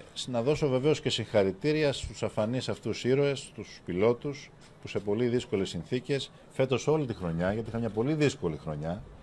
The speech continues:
σε όλη την Ελλάδα και πάνω που νομίζαμε ότι έχει τελειώσει η δυσκολία, ε, στα μέσα του Σεπτέμβρη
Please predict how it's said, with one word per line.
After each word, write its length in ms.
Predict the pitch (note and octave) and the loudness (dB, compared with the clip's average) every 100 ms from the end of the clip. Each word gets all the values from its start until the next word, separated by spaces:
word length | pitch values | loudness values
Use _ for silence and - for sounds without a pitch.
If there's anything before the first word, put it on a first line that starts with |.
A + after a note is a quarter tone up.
| - - | -10 -4
σε 140 | - | 2
όλη 120 | C3+ | 2
την 140 | G#2+ F2+ | 2 -4
Ελλάδα 480 | D2 D#2 E2 A2+ D3 - - - - - - - - | -2 -2 -2 -4 -10 -16 -20 -18 -20 -20 -20 -20 -10
και 100 | A#2+ | -2
πάνω 280 | C3 C3+ B2+ | 2 4 2
που 120 | A#2 | 0
νομίζαμε 440 | A2 B2 B2+ A2 | 0 0 0 0
ότι 140 | G#2+ B2 | 0 -2
έχει 120 | A#2+ | -2
τελειώσει 420 | A2 G#2+ A#2+ - | 0 2 2 0
η 20 | |
δυσκολία, 640 | G2+ F#2 F#2 G#2 C3 C#3 C3+ - - - - - | -6 -2 0 2 2 0 -4 -14 -20 -20 -10 0
ε, 220 | G2+ G2 | 2 2
στα 180 | - G#2 | 2 0
μέσα 300 | B2 A#2+ G#2 | 2 0 -2
του 80 | |
Σεπτέμβρη 600 | - F#2 A2+ A#2+ B2 B2+ | -4 -2 2 2 0 -6